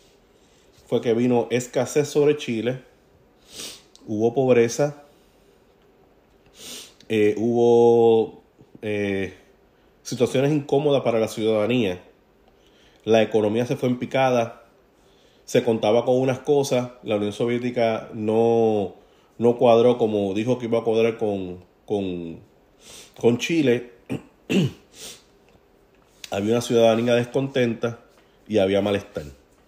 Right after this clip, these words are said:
Entonces, eso se va a sumar con el hecho de que tú como chi-, de, de que tú como Estado chileno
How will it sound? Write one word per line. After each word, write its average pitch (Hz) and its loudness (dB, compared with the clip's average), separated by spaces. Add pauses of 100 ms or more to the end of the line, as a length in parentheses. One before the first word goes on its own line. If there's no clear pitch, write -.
(340)
Entonces, 123 -2
eso 101 -6
se 113 -2
va 113 4
a - 2
sumar 151 -2
con 110 -4
el 135 0
hecho 151 -4 (540)
de 95 -2
que 92 -2
tú 95 -8
como 117 -2
chi-, 123 -6
de, 101 -2
de 92 -8
que 95 -4
tú 113 -6
como 120 0
Estado 127 0
chileno 151 -2